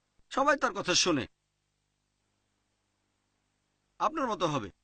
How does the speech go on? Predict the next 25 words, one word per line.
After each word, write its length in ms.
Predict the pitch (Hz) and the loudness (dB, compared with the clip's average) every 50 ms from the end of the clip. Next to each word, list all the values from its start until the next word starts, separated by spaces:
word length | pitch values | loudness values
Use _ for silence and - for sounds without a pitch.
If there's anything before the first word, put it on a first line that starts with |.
| _ _ _ | _ _ _
অনেক 240 | - 254 359 403 349 | -4 -4 -4 -4 -4
লোক 180 | 359 311 294 | -4 -4 -4
আপনার 220 | 262 220 208 220 208 | -6 -6 -6 -6 -4
কথা 220 | 190 185 - 175 | -4 -4 -4 -4
শোনে।" 300 | 135 143 165 151 135 - - _ _ _ _ _ _ _ _ _ _ _ _ _ _ _ _ _ _ _ _ _ _ _ _ | -4 -2 0 -2 -2 -2 -6 _ _ _ _ _ _ _ _ _ _ _ _ _ _ _ _ _ _ _ _ _ _ _ _
আমি 220 | - 127 147 196 | -4 -4 -4 -4
তাদের 240 | 277 311 302 262 220 | -6 -8 -10 -10 -6
বলতাম, 420 | 185 180 175 160 - 180 156 135 120 - _ _ _ _ _ _ _ _ | -4 -4 -4 0 0 -2 -2 -2 -4 -10 _ _ _ _ _ _ _ _
"তোমার 260 | 127 127 143 151 147 | -8 -6 -4 -4 -4
বাবা 240 | 139 147 147 160 170 | -4 -4 -4 -4 -4
মা 100 | 185 208 | -4 -6
অথবা 240 | 214 208 - 185 190 | -6 -6 -10 -10 -10
তোমার 240 | 175 160 151 143 | -8 -6 -6 -6
সহপাঠীর 520 | 131 - - 151 170 175 240 233 - 190 185 | -6 -4 -2 -2 -2 -2 -4 -6 -6 -6 -4
বাবা 260 | 156 151 139 139 139 | -2 -2 0 0 0
মা," 280 | 131 123 117 117 - - _ _ _ _ _ _ _ _ _ - | 0 0 -2 -4 -6 -10 _ _ _ _ _ _ _ _ _ -4
আমি 160 | 156 202 254 | -4 -4 -2
তাদের 240 | 285 311 320 294 269 | -4 -4 -4 -4 -2
বলতাম, 360 | 247 226 220 202 - 220 202 | -2 -2 -2 -2 -4 -6 -6
"ঠিক 260 | - - - 359 349 | -8 -2 -2 0 0
বলেছেন, 440 | 311 262 220 190 147 - 151 117 90 - _ _ _ _ _ _ _ _ _ _ _ _ - | 2 0 0 0 0 0 -2 -2 -2 -8 _ _ _ _ _ _ _ _ _ _ _ _ -2
ডাক্তার 340 | 101 117 117 - - 214 240 | -2 -2 -2 -2 -6 -8 -6
যখন 220 | 247 196 190 190 | -6 -8 -8 -4
কথা 280 | 170 175 156 - 175 175 | -4 -4 -2 0 0 0
বলে, 300 | 185 202 214 240 262 | 2 2 2 2 2